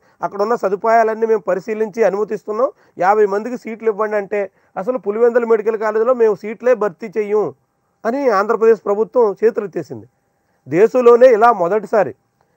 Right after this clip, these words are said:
ఎన్ఎంసీ అన్నది ఎవరికైనా "మెడికల్ సీట్లు భర్తీ చేసుకోండి" అని చెప్తే, "మేము భర్తీ చెయ్యం" అంటూ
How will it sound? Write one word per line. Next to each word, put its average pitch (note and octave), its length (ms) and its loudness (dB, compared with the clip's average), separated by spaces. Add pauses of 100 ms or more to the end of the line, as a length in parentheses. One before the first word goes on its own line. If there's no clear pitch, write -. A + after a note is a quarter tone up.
ఎన్ఎంసీ A#3+ 640 0
అన్నది A3+ 280 -2
ఎవరికైనా A3 580 -2
"మెడికల్ G3+ 400 -4
సీట్లు G#3+ 480 0 (360)
భర్తీ F#3 400 -2
చేసుకోండి" A3 600 2
అని G3+ 180 -4
చెప్తే, B3 380 2 (460)
"మేము A3 180 6
భర్తీ F#3+ 460 2
చెయ్యం" B3 280 0
అంటూ B3 420 2